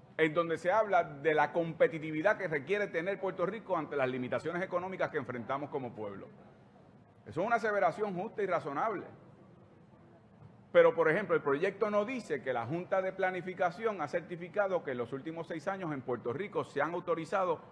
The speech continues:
cuatro mil permisos de construcción. Es decir, aquí no hay un problema de obstaculización para la construcción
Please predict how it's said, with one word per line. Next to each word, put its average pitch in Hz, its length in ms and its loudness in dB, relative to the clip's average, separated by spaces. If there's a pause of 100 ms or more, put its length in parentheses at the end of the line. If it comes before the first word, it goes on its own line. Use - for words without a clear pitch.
(340)
cuatro 196 480 6
mil 180 440 0
permisos 151 580 -2
de 131 120 -2
construcción. 120 720 -4 (1700)
Es 113 80 -10
decir, 160 280 -4
aquí 156 200 -2
no 254 140 -6
hay 269 140 -6
un 226 120 -8
problema 147 720 -2 (840)
de 131 140 0
obstaculización 143 1120 -2
para 127 240 0
la 120 160 -2
construcción 120 960 -4